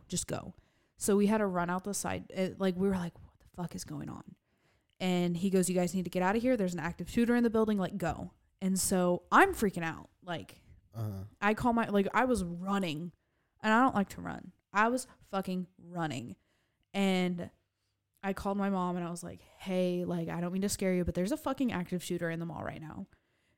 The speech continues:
Speaker 2: Yeah.
Speaker 1: And she's like, "You need to hide, you need to hide." And I was like, "We're already out. Like, we're getting to the car." Like, and so we,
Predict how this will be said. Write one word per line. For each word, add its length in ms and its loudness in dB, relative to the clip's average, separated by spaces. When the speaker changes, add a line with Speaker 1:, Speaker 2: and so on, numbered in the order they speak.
Speaker 2:
Yeah. 120 -4
Speaker 1:
And 100 0
she's 180 -4
like, 140 0
"You 80 4
need 120 4
to 60 6
hide, 280 6
you 80 6
need 100 6
to 80 6
hide." 120 4
And 100 4
I 20 4
was 80 0
like, 100 0
"We're 140 0
already 220 4
out. 260 4
Like, 140 2
we're 80 0
getting 320 -4
to 80 -4
the 100 -2
car." 460 2
Like, 380 -4
and 140 -4
so 160 0
we, 340 2